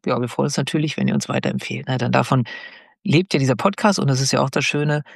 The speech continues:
je mehr Menschen den hören, umso mehr können inspiriert werden. Und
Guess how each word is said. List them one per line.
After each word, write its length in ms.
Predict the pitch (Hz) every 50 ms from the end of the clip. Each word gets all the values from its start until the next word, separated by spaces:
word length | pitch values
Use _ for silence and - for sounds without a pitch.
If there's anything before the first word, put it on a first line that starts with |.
| - _
je 160 | _ - 135 127
mehr 200 | 131 139 147 143
Menschen 300 | 139 135 127 - - 117
den 160 | 113 117 160
hören, 200 | 233 269 247 202
umso 160 | 143 120 123
mehr 160 | 123 127 131
können 180 | - - 131 117
inspiriert 540 | 135 123 - - - 120 156 190 202 - -
werden. 340 | 175 175 175 175 185 185
Und 400 | 220 - 143 135 131 - - -